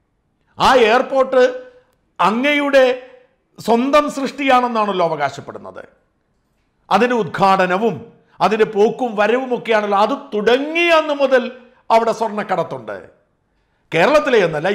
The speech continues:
ഇന്ത്യയിലെ എല്ലാ അന്താരാഷ്ട്ര എയർപോർട്ടുകളിലും അതിൻ്റെ ചരിത്രം മുതൽ സ്വർണ്ണക്കടത്തുണ്ട്. അത് ബി ജെ പി അധികാരത്തിൽ വന്നപ്പോൾ മുതൽ ആണ് സ്വർണ്ണക്കടത്ത് എന്ന് അങ്ങ് പറയണമെങ്കിൽ, ജനങ്ങൾ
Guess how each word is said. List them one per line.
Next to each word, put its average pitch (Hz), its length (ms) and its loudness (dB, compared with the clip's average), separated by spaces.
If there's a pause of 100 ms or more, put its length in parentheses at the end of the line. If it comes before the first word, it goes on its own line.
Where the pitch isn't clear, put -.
ഇന്ത്യയിലെ 202 420 0 (180)
എല്ലാ 185 220 2 (120)
അന്താരാഷ്ട്ര 226 600 2
എയർപോർട്ടുകളിലും 175 760 -2 (800)
അതിൻ്റെ 247 320 0 (100)
ചരിത്രം 233 600 2
മുതൽ 220 200 0 (400)
സ്വർണ്ണക്കടത്തുണ്ട്. 147 800 -6 (640)
അത് 240 200 0
ബി 220 80 -2 (100)
ജെ 320 140 4
പി 330 140 0
അധികാരത്തിൽ 277 520 0 (100)
വന്നപ്പോൾ 254 540 0 (120)
മുതൽ 240 240 2 (800)
ആണ് 277 360 2
സ്വർണ്ണക്കടത്ത് 247 680 0
എന്ന് 233 140 -6
അങ്ങ് 226 200 -6
പറയണമെങ്കിൽ, 208 600 0 (1000)
ജനങ്ങൾ 302 340 2